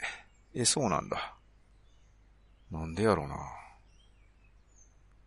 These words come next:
と、浜ちゃんから入ってますが。うーん、またしてもちょっとこれは、えー、困りましたが、とりあえずこのままいきますね。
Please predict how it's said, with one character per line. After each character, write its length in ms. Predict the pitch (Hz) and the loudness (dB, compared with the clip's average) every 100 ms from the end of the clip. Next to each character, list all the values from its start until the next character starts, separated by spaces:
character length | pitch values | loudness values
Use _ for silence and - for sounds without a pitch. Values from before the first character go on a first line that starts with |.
| - - - | -20 -20 -10
と、 140 | - 120 | 2 4
浜 240 | 113 95 | 8 6
ち 80 | - | 4
ゃ 40 | |
ん 40 | 76 | 2
か 100 | 76 | 0
ら 60 | |
入 100 | 73 | 0
っ 40 | 78 | -2
て 120 | - | -4
ま 100 | 69 | -2
す 80 | - | 6
が。 220 | 90 92 - - - - - - - - - - - - - - | 10 10 8 -20 -20 -20 -20 -20 -20 -20 -20 -20 -20 -20 -18 -4
う 80 | 117 | 2
ー 0 | |
ん、 1400 | 123 123 123 120 120 117 117 113 110 110 104 98 90 - - 95 | 6 6 6 6 6 6 4 4 6 6 6 4 2 -4 -4 6
ま 120 | 107 | 10
た 120 | 113 | 10
し 60 | - | 8
て 60 | |
も 100 | 95 | 4
ち 80 | 98 | 2
ょ 20 | |
っ 40 | - | 4
と 160 | 85 | 2
こ 100 | - | 6
れ 80 | 85 | 8
は、 380 | 82 80 76 - - - - - - - | 10 12 10 8 -6 -8 -18 -20 -20 -10
え 0 | |
ー、 800 | 80 71 64 53 52 55 - - | -6 -4 -2 -2 -4 -6 -8 -10
困 200 | - 90 | -2 2
り 60 | 90 | 4
ま 140 | 87 | 4
し 40 | - | 4
た 100 | 76 | 4
が、 280 | 64 - - - - - - - | 4 2 -4 -16 -20 -20 -20 -14
と 120 | - | -2
り 100 | 90 | 6
あ 60 | 92 | 6
え 20 | |
ず 240 | 85 76 - - | 6 0 -2 -8
こ 120 | - 82 | -2 0
の 80 | |
ま 160 | 80 78 | 2 0
ま 80 | 76 | -2
い 180 | - - | -6 -6
き 120 | 82 | 0
ま 100 | 80 | 2
す 100 | - | 6
ね。 220 | 90 - | 6 4